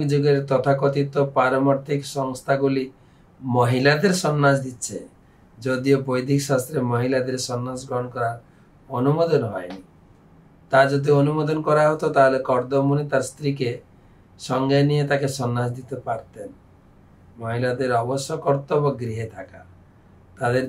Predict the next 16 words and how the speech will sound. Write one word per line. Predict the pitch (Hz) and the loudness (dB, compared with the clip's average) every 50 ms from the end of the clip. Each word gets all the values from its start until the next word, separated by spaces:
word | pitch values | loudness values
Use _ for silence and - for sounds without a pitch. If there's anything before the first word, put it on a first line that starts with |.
| 123 | -2
জীবনে | 135 127 127 127 135 143 151 156 160 160 - - - | -4 -2 0 0 0 0 0 0 -4 -6 -12 -14 -8
কেবল | - 139 123 127 131 127 - - | -6 -2 -2 -2 -2 -2 -4 -6
তিনটি | - 147 143 143 143 147 147 139 - | -4 -2 0 0 -2 -2 -4 -6 -6
স্তর: | - - 113 - - - - - - _ _ - - _ _ - - - - - - | -6 -8 -8 -8 -10 -12 -16 -20 -20 _ _ -20 -20 _ _ -20 -20 -20 -20 -20 -12
পিতার | - 139 127 - - 143 143 147 151 139 | -10 -10 -6 0 2 2 4 4 2 2
উপরে | 143 - 143 139 139 139 135 135 135 139 - - - - 127 127 | 2 2 2 4 4 4 2 0 -2 -6 -10 -14 -16 -12 -8 -8
নির্ভরশীল | 123 123 127 123 120 131 127 127 - - 143 123 123 117 117 | -6 -6 -6 -4 -2 -2 -2 -2 -2 -2 -4 -4 -2 -2 0
বাল্যাবস্থা, | 110 110 107 107 123 127 127 127 127 - - - - 156 160 175 185 202 - _ _ _ _ _ _ _ _ _ - _ _ _ - - - _ - - - | 0 0 0 -2 -4 -4 -2 -2 -2 -4 -6 -6 -2 0 0 0 0 -4 -12 _ _ _ _ _ _ _ _ _ -20 _ _ _ -20 -20 -20 _ -20 -4 0
পতির | 147 139 139 143 170 165 165 165 160 | 2 2 2 2 0 0 0 -2 -2
উপর | 151 - 156 147 143 147 | 0 2 2 2 4 4
নির্ভরশীল | 139 135 131 135 147 143 139 139 165 156 139 127 123 | 2 2 2 2 2 2 0 0 -2 -2 -2 0 0
যৌবন | 127 127 127 127 131 139 143 143 147 143 | 0 0 0 2 2 2 2 4 2 2
অবস্থা, | 143 139 - - - 165 147 147 147 - - - - - - - - _ _ _ _ _ - - _ - | 2 0 0 0 2 4 4 4 2 0 -4 -12 -20 -20 -20 -20 -20 _ _ _ _ _ -20 -20 _ -2
কপিল | - 127 123 - - 143 143 143 139 139 | 0 0 0 2 2 2 4 4 4 4
মুনির | 131 131 139 139 139 139 139 | 2 2 2 2 2 4 4
মতো | 139 139 139 143 | 2 2 2 0